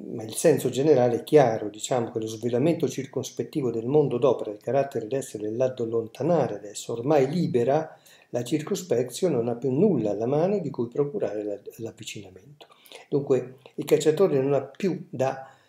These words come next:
procurarsi la preda, quindi da avvicinare la preda, non ha più da, eh, osservare attentamente ciò che è vicino per poter soddisfare le proprie esigenze,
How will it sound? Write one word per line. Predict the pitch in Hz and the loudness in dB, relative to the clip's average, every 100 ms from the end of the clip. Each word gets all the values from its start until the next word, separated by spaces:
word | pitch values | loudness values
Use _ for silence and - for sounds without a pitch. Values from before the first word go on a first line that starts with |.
| _ _ | _ _
procurarsi | - 147 - 143 170 131 113 - - 113 110 - _ _ _ | 2 2 4 4 6 6 2 -4 -8 -8 -10 -12 _ _ _
la | 127 117 | -10 -4
preda, | 127 123 117 131 | 2 2 4 0
quindi | 127 139 120 | 0 -2 0
da | 113 | -2
avvicinare | 110 113 127 127 127 160 135 107 | -4 -6 -8 -6 0 2 2 0
la | 104 101 | -4 -6
preda, | - 110 104 120 175 - _ _ _ _ _ _ - - | -4 -4 -2 -2 -2 -8 _ _ _ _ _ _ -20 -6
non | 135 131 | -2 -2
ha | |
più | 127 190 165 135 | -2 0 2 2
da, | 123 131 147 - | 4 4 2 -4
eh, | 127 113 110 113 - - | -6 -4 -6 -8 -12 -12
osservare | 131 - 131 117 147 151 123 | -8 -2 -2 2 4 4 2
attentamente | 117 - 117 - 120 156 135 110 - - 110 - _ _ _ - | -2 -8 -8 -6 0 2 2 -2 -8 -6 -6 -6 _ _ _ -10
ciò | - 131 | -2 -2
che | - 127 131 | 0 2 2
è | 110 | 0
vicino | 117 - 180 135 110 101 117 - _ _ | -4 -4 -2 0 -2 -2 -6 -10 _ _
per | 123 117 | -6 -6
poter | - 120 156 | -6 2 2
soddisfare | - 123 113 - - 127 107 | 2 -4 -8 -4 0 0 -2
le | |
proprie | - 147 120 123 127 | -2 0 0 -2 -4
esigenze, | 139 180 156 117 110 113 - 190 | -4 -4 -2 -2 -2 -6 -4 -4